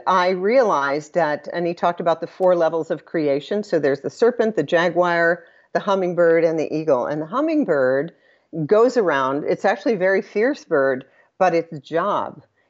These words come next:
is to find the nectar of life, and the,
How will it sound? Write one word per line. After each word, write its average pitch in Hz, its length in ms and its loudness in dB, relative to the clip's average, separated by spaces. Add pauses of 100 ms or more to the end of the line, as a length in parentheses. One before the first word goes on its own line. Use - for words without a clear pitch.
(160)
is 185 300 0
to 156 680 0 (300)
find 190 520 0
the 165 180 0
nectar 160 480 -2
of 156 120 0
life, 151 460 -2 (100)
and 156 260 -2
the, 151 420 2